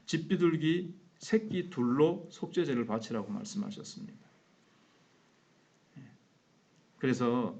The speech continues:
이 뜻은 뭔가 하면 가난하기 때문에 죄 씻음을 받지 못하는 법은 없다는 것입니다. 하나님께서는 이스라엘 백성들이 새로 제물을 이제 바칠 때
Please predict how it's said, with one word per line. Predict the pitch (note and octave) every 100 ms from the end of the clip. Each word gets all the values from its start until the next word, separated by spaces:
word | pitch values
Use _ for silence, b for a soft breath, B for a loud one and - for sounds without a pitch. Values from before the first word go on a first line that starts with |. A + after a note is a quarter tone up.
| - -
이 | D3+ D3
뜻은 | E3 D3
뭔가 | A#2+ B2
하면 | A#2+ A#2 G#2 G#2+
가난하기 | A#2+ D3 E3+ E3 D#3
때문에 | D#3 C#3 C3+
죄 | B2+
씻음을 | A#2+ E3 - D#3 C3+
받지 | B2+ B2+
못하는 | B2 G#2+ A2+ B2
법은 | A2+ G#2 G#2+ G2+ - B -
없다는 | A#2 - D#3 D3 C3+
것입니다. | A2 - D#2 C#2+ - - - _ - b b b _ _ _ _ _ _
하나님께서는 | - C3 B2 A#2 A#2 A2+
이스라엘 | A2+ B2 A2+
백성들이 | A2 B2+ A2 A2+ G#2
새로 | - A#2 C#3 C#3+
제물을 | D3 C#3 B2+ A2
이제 | G2+ G2+ G#2 - -
바칠 | A2+ - A2+ G2+
때 | G2+ A2+